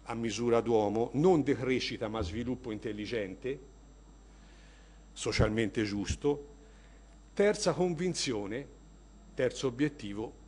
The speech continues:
rinnovare l'ambientalismo. La necessità di un ambientalismo maturo, razionale, scientifico, scegliete voi il termine, eh? Ma per capirci che non cavalchi paure irrazionali, che non dice solo no,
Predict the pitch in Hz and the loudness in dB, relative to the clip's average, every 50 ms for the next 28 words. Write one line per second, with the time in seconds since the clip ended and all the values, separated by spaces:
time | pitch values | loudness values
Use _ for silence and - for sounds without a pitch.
0 | - - - - 120 120 151 151 156 151 156 175 175 139 117 104 104 104 107 117 | -20 -18 -12 -10 -6 -4 -2 0 0 0 0 0 0 0 0 0 0 0 0 -2
1 | 113 117 113 107 107 104 113 110 104 - - 104 95 92 87 85 82 - - - | -2 -2 -4 -6 -6 -6 -6 -6 -6 -6 -10 -10 -10 -10 -12 -14 -16 -18 -20 -20
2 | - - - - - - - - - - - - - - - - - - - - | -20 -20 -20 -20 -20 -20 -20 -20 -20 -20 -20 -20 -20 -20 -20 -20 -20 -20 -20 -20
3 | - - - - - - - - - - - 123 123 123 127 123 - - 143 - | -20 -20 -20 -20 -20 -20 -20 -20 -20 -10 -6 -4 -2 0 0 2 2 2 2 2
4 | - - 143 135 - 160 156 143 123 127 131 127 127 127 120 135 127 117 - 123 | 2 0 0 4 4 4 4 4 2 0 0 2 0 0 0 0 0 0 0 0
5 | 127 131 120 120 123 123 123 123 120 - 123 117 131 127 104 95 101 117 123 120 | 0 0 0 0 0 2 2 2 2 0 0 0 0 0 0 -2 -4 -6 -8 -12
6 | - - 127 123 - - - - - - - - - - - - 107 117 113 107 | -16 -16 -16 -16 -18 -18 -20 -20 -20 -20 -20 -20 -20 -18 -12 -8 -4 -4 -4 -4
7 | - - 131 110 113 110 120 120 113 110 110 104 - - 123 113 98 - 127 123 | -4 -4 -2 -2 -2 -2 -2 0 0 -2 -2 -2 -2 -2 -2 -4 -4 -4 -6 -6
8 | - 127 107 113 117 - - - 127 120 131 139 120 135 123 127 127 120 110 104 | -4 -4 -4 -4 -4 -2 -2 -2 0 2 2 2 4 4 2 2 2 0 0 -2
9 | 95 - 123 104 95 - - - - - - - - - - 120 117 107 - - | -4 -4 -4 -4 -4 -6 -8 -14 -18 -18 -20 -20 -18 -12 -8 -6 -6 -6 -6 -8
10 | - - - - - - - - - 123 139 147 - - 147 135 127 - - - | -16 -16 -16 -16 -16 -16 -12 -4 0 2 2 2 4 6 6 6 6 6 6 4
11 | - 151 151 143 - - 139 127 - - - - - - - 123 123 127 127 127 | 6 6 4 4 4 2 -2 -2 -4 -6 -16 -18 -6 0 2 2 4 4 4 4
12 | 123 - 127 127 143 143 139 120 - - 139 - - 127 120 127 127 123 123 117 | 4 4 4 6 6 6 4 4 0 -4 -4 0 2 2 4 4 4 4 4 4
13 | 113 110 120 107 - - - 127 123 127 123 120 110 104 107 98 123 117 117 120 | 4 4 2 2 2 0 -2 0 2 2 2 2 2 2 0 0 0 0 2 2
14 | 123 123 117 131 139 123 - 120 104 - 127 117 117 117 117 120 113 101 92 104 | 2 0 0 0 -2 0 0 -2 0 0 2 2 2 2 2 0 0 0 0 -2
15 | 120 147 - - | -4 -4 -6 -10